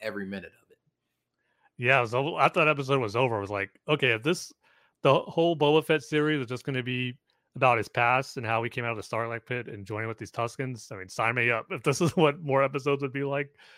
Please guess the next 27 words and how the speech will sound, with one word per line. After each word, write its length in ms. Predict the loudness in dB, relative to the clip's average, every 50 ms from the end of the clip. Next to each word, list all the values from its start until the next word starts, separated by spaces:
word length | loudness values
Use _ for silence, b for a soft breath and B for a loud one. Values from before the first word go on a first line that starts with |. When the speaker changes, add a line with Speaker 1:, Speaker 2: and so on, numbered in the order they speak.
| B B B
Speaker 2:
with 220 | -2 0 0 0
this 120 | 0 0 0
type 220 | 2 2 2 0
of 60 | -2
story, 420 | -2 0 2 4 4 4 4 2 2
I 120 | 0 0
wouldn't 240 | 0 0 -2 -2 -4
mind 200 | -4 -6 -4 -2
a 60 | -2
whole 120 | -2 -2 -4
series 360 | -4 -4 -4 -4 -4 -4 -6
like 160 | -8 -8 -8 -10 -12
that. 160 | -14 -10 -6
That's 220 | -4 -4 -2 -2 -2
how 80 | -2
much 260 | -2 -2 -4 -4 -6 -8 -4
I 100 | -4 -4
loved 380 | -2 -2 -2 -4 -4 -6 -10 _ _ _ _ _ _ _ -8
this 260 | -4 -4 -4 -2 -2
episode. 560 | -4 -4 -4 -6 -8 -10 -8 -8 -8 -8 -8 -8
But 80 | -10
at 60 | -10
the 60 | -8 -4
same 180 | -4 -4 -2
time, 240 | 0 -2 -2 0 0
I 60 | -2
knew, 300 | -2 0 0 -2 -2 -4